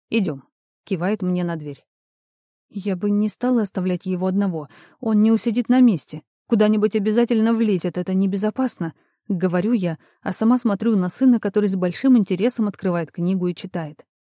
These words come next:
Ричард выглядит повзрослевшим. «Мы ненадолго. Это рядом». Я следую за Данмаром к двери, но мы не выходим из здания покоев. Во входном тамбуре за массивной шторой есть маленькая дверка,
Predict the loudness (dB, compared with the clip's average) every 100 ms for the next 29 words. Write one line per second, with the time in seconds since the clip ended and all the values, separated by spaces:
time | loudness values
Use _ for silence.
0 | _ _ -6 -4 -4 -6 -6 -6 -4 -6
1 | -8 -8 -6 -4 -6 -8 -12 -12 -18 -18
2 | _ _ _ _ _ _ _ _ _ -8
3 | -2 0 0 0 -2 -8 -12 -20 _ -8
4 | -4 -2 -4 -8 -16 -20 _ _ _ _
5 | _ _ _ _ _ _ _ -2 -2 2
6 | 2 2 4 4 4 2 0 0 0 -2
7 | -4 -4 -4 -10 _ _ -2 2 6 6
8 | 4 2 0 0 0 -2 0 0 0 -4
9 | -8 -8 -8 -10 _ _ _ _ -4 -2
10 | 0 0 2 2 2 4 4 2 -4 -6
11 | 0 0 0 0 -2 -2 -6 -4 0 0
12 | 0 -4 -4 -2 2 4 4 2 0 -2
13 | -6 -8 -16